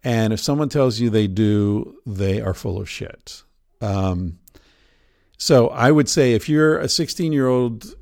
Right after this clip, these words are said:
kid and you're looking at life and saying, "Hey, I don't know what the hell is going on, and I don't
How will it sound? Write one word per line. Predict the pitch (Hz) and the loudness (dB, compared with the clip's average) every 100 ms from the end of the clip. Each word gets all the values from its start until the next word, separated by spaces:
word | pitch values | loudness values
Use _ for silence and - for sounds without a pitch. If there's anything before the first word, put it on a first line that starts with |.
| - | -20
kid | - 160 131 123 120 | -4 2 4 4 2
and | - 117 113 | 0 0 2
you're | 117 123 | 2 2
looking | 117 123 139 | 2 0 0
at | 123 | 0
life | 113 117 113 - | 2 2 2 2
and | 113 | -2
saying, | - 113 104 101 104 | -2 -2 0 -2 -2
"Hey, | 90 123 98 | -2 0 0
I | 98 90 131 | -2 0 0
don't | 120 | 2
know | 95 98 | 0 0
what | 92 | -2
the | 104 | -4
hell | 90 104 98 | -4 -2 -2
is | 90 | -2
going | 95 98 95 | -2 0 0
on, | 98 101 98 95 98 | 0 0 0 -2 -4
and | 110 101 | -4 -4
I | 101 | -2
don't | 107 101 101 | -2 -2 -4